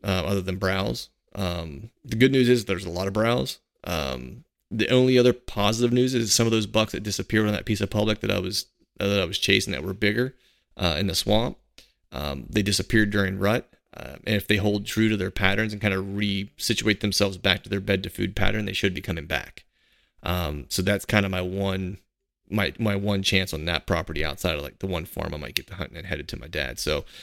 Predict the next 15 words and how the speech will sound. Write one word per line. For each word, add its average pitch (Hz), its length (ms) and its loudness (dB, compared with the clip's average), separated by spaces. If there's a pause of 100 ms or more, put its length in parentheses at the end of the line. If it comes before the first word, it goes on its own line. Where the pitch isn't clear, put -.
(160)
that's 143 160 8
kinda 180 180 6
my 113 140 -2
plan, 113 340 0
man, 87 300 -2
is, 90 260 -10
you 101 140 -4
know, 90 180 -2 (840)
prioritize 117 540 4
that, 113 280 2 (140)
get 120 120 4
back 110 200 4
to 110 60 0
hunting 101 260 0
evenings, 113 460 -2